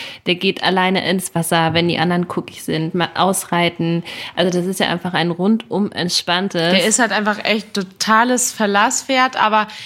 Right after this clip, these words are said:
Speaker 2: der ist halt trotzdem ja überhaupt nicht irgendwie so, also ich hab früher mal gedacht, so Pferde, die halt bei allem cool sind, ja, im Straßenverkehr, beim Meer, wie du sagst und so weiter, denkt man, finde ich, immer an so ein abgebrühtes, äh,
Speaker 1: Mhm.
Speaker 2: keine Ahnung was. Und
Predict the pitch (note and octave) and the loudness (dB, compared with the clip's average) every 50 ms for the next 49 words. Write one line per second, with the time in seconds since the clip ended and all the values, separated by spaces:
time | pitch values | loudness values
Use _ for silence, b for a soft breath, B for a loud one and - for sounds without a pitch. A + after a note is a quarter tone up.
0 | B B B G3+ G3 F#3+ G#3 G3+ - - - B B B B - G#3 G3 G3+ - | B B B 0 0 2 2 0 -2 -2 -6 B B B B 0 0 0 0 -2
1 | - A#3 A#3 - A#3+ A3+ A3 G#3 G3 F#3+ G3 G3+ F#3+ F3+ G#3+ A3 A3 A3 - G#3+ | -2 -2 -2 0 -2 0 0 0 0 0 0 0 0 0 0 -2 -2 -2 -4 -4
2 | G#3 G3+ - - G3+ G#3 G#3 G#3+ G3 G#3 G#3 G3+ F#3 F3 G3 G3 G3 F#3+ F#3 - | -4 -4 -4 -4 -4 -2 -2 -2 -2 -2 -2 -2 -2 -2 -2 -2 -2 -2 -4 -6
3 | - _ _ - G3 F#3 F#3 D#3 - - G#3+ A3+ - - - A#3+ A#3+ A3+ G#3+ G3+ | -8 _ _ -6 -4 -4 -4 -4 -6 -6 -6 -8 -8 -8 -4 -2 0 0 0 0
4 | F#3 F#3+ F#3+ F#3+ F3+ - - F3+ - G3+ F#3+ F#3+ F#3 F3+ F3 F#3 F3+ F#3 F3+ - | -2 0 -2 -4 -4 -6 -10 -8 -4 -2 -2 -2 -2 -4 -4 -2 0 -2 -2 -4
5 | - B B B B B G3+ F#3+ - - G3 A3 A3 G#3+ G3 - - - G#3+ A3 | -6 B B B B B -4 -2 0 0 2 2 2 0 0 -2 -4 -2 0 0
6 | G#3+ G3+ F3+ F3+ F3 F#3+ F#3+ F3+ E3 F#3+ F#3 - - G3 F#3+ F#3+ G3 F#3+ - G3 | 2 0 0 -2 -2 0 0 0 0 -2 -4 -2 0 0 0 0 -2 -6 -6 -6
7 | F#3 F#3 - G3 F3+ F3 F3 E3+ - F#3+ G3 G#3 G3+ F#3 F#3 F3+ F3+ F3 F3+ F3 | -8 -6 -4 -2 0 0 0 -2 -2 -2 0 0 2 2 2 2 2 0 0 -4
8 | F3 E3 F3+ F3 F3 - F3+ F3+ F3 F3 F3+ F3+ F3+ B B B B B B G3+ | -2 -2 -2 -2 -2 -4 -4 -4 -2 -2 -2 -2 -4 B B B B B B -4
9 | G#3 - - G#3+ G#3+ F#3 A3 G#3+ G#3 G#3 G#3 - G#3+ G#3 G3+ - - G3+ F#3 F#3 | -2 -2 0 0 0 0 0 0 0 0 -2 0 0 2 2 2 0 -2 -2 0
10 | G3 F#3+ F#3+ F#3+ F#3+ F#3+ F#3+ B B B B B B B B B _ _ - G#3+ | 0 0 0 -2 -2 -4 -6 B B B B B B B B B _ _ 0 0
11 | G#3+ - - A3+ F#3 G3 G3+ A3+ A#3+ A#3+ A#3+ - A3+ G#3 G3+ G3+ G3+ - - - | 0 0 -2 -2 -2 0 2 2 2 2 2 2 2 2 2 2 0 -4 -4 -2
12 | - G3+ G3 G3 G3+ G#3 G#3 G#3+ A3 A#3 A3+ G#3 G#3 G#3+ A#3+ C4+ C4 A3 F#3 F3+ | 0 2 4 4 4 4 4 4 4 2 2 2 2 4 4 2 2 0 0 2
13 | F#3 G#3 C#4 E4 - - - G#3+ A3 G#3 - | 2 2 2 0 0 -2 -2 -2 -2 -2 -4